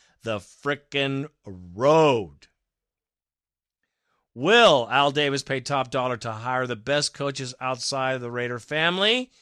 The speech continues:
Hasn't yet. Uh, it's been a long time since that decision was made with a wise eye.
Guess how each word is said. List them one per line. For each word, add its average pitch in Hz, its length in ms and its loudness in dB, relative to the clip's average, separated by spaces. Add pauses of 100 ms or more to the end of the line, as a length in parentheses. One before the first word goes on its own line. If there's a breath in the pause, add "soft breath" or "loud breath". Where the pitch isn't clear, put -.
(1400 soft breath)
Hasn't 180 380 2
yet. 190 380 2 (800)
Uh, 123 360 -4
it's 110 100 -6
been 147 160 -6
a 143 80 -4
long 151 300 0
time 160 320 -4
since - 260 -6
that 147 180 -2
decision 135 460 -6
was 120 180 -8
made 139 440 -2
with 113 180 -8
a 110 80 -10
wise 123 760 -2
eye. 135 580 0